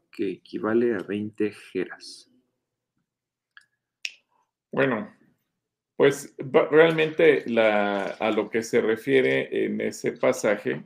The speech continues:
Speaker 2: a ver cómo lo dicen otras traducciones, ahí tienes la multiversiones.
Speaker 1: Mm, la Reina sesenta dice, "El ciclo del santuario".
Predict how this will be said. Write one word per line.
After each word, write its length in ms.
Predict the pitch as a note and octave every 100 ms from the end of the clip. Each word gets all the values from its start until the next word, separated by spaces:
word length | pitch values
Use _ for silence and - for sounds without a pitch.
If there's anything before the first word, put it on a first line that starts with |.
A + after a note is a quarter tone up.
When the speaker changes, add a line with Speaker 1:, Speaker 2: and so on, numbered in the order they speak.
| -
Speaker 2:
a 100 | G2+
ver 160 | A2
cómo 180 | - B2
lo 140 | G#2+ G#2
dicen 340 | A#2+ A2+ G#2+
otras 640 | G#2 G#2 G2+ F#2+ - - -
traducciones, 680 | F#2+ - - A#2 B2 A#2+ A2
ahí 100 | -
tienes 340 | A2 F#2+ -
la 60 | F#2
multiversiones. 1120 | F2+ - F#2 F2+ - G2+ - - - - _ _ _ _ - - - - - _ _ _ - _ - _ _ _ _ -
Speaker 1:
Mm, 420 | A#2+ A#2 A#2 A2+
la 160 | A2 G#2
Reina 300 | A2 B2 A2
sesenta 500 | G#2 - B2+ B2 A2
dice, 300 | A#2 A2+ A#2
"El 80 | G#2
ciclo 420 | - A#2+ A#2 A#2
del 120 | G2
santuario". 840 | - F#2 - B2+ C#3+ C#3 B2+ C3